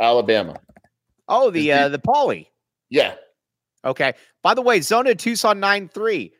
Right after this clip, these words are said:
Speaker 2: a name that has not been floated out there. <laughs> Cl-, Clancy Pendergast for D C. Would you rather have Clancy Pendergast or, um, uh, uh, Alex Grinch?
Speaker 1: Where is Pendergast right now?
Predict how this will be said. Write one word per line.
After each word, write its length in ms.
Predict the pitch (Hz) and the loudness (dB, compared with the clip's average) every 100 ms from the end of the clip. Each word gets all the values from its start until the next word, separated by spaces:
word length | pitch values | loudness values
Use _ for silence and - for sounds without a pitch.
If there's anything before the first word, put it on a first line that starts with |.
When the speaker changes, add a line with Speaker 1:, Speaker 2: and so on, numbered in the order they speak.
| _ | _
Speaker 2:
a 80 | 139 | -8
name 200 | 185 214 | -6 -6
that 80 | 202 | -8
has 120 | 160 | -6
not 280 | 185 226 254 | 0 0 0
been 100 | 175 | -8
floated 420 | - 160 147 135 | -6 -2 -2 2
out 180 | 127 117 | 0 2
there. 140 | 120 - | -2 -4
<laughs> 60 | - | -12
Cl-, 200 | - 233 - - - _ - | -18 -18 -18 -20 -20 _ -18
Clancy 580 | - - 220 294 - 233 170 - - | -14 -8 -6 -6 -8 -10 -10 -10 -4
Pendergast 720 | 226 233 160 123 107 101 - | -4 -2 -4 -2 -2 -4 -12
for 160 | 107 95 | -14 -12
D 220 | 95 90 | -12 -12
C. 340 | - 80 69 _ _ _ _ _ _ - | -14 -16 -16 _ _ _ _ _ _ -8
Would 120 | 165 | -2
you 60 | 254 | 0
rather 140 | 294 | 2
have 140 | 294 | 2
Clancy 400 | 196 208 226 220 | 0 -8 -6 -8
Pendergast 760 | 180 165 185 202 190 190 190 - - | -4 -2 -2 -2 2 2 0 -6 -4
or, 380 | 156 147 147 | 0 2 2
um, 340 | 135 123 107 104 - | 2 0 -2 -8 -8
uh, 340 | 104 101 95 90 _ 101 | -6 -6 -6 -10 _ -12
uh, 240 | 95 90 | -12 -6
Alex 360 | - 135 139 - | -2 -2 -2 -8
Grinch? 420 | - 120 87 - _ _ _ _ _ _ _ _ _ _ _ _ _ _ | -8 -6 -8 -14 _ _ _ _ _ _ _ _ _ _ _ _ _ _
Speaker 1:
Where 200 | - 233 | 0 4
is 180 | 233 240 | 4 2
Pendergast 640 | - 101 92 90 90 87 92 | -2 -2 -2 0 0 -2 -4
right 140 | 80 | -4
now? 220 | 82 80 | -4 -8